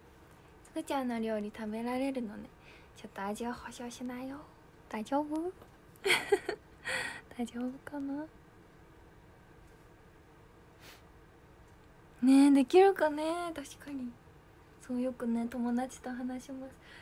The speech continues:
「え、本当に結婚できると思う？」って。<laughs> よく話します。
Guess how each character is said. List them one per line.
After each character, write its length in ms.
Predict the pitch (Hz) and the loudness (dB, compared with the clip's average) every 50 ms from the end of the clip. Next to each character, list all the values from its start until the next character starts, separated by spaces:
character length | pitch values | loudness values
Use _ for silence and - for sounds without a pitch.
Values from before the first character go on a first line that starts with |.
| - - | -6 -4
「え、 60 | 233 | -4
本 240 | 220 - - 233 254 - - | -4 -4 -4 -6 -6 -6 -4
当 100 | - 453 466 | -4 -2 0
に 140 | 480 508 508 | 2 0 2
結 160 | - 480 480 - | 2 0 0 2
婚 180 | - 480 480 | 2 2 4
で 120 | 480 480 480 | 4 4 4
き 100 | - 494 508 | 6 6 6
る 100 | 508 494 | 6 6
と 140 | - 339 254 | 6 6 4
思 300 | 254 254 247 254 269 294 | 4 2 2 0 0 0
う？」 40 | 330 339 | -2 -4
っ 0 | |
て。 280 | - - - - - - | -6 -8 -6 -6 -6 0
<laughs> 1800 | - - - - - - - - - 466 440 - - - 523 453 - - - - - - - - - - - - - - - 494 - - - - | 2 2 2 2 -2 -14 -16 -4 0 0 0 0 -2 -6 -6 -6 -8 -12 -20 -20 -20 -20 -18 -8 -2 0 2 2 2 0 0 -4 -6 -10 -10 -10
よ 60 | 247 - | -8 -6
く 100 | - 240 | -4 -4
話 360 | 226 240 226 220 226 233 233 | -2 0 2 2 2 0 0
し 80 | - 240 | -2 -4
ま 240 | 226 220 214 226 233 | -4 -2 -2 -4 -6
す。 120 | 233 - | -6 -10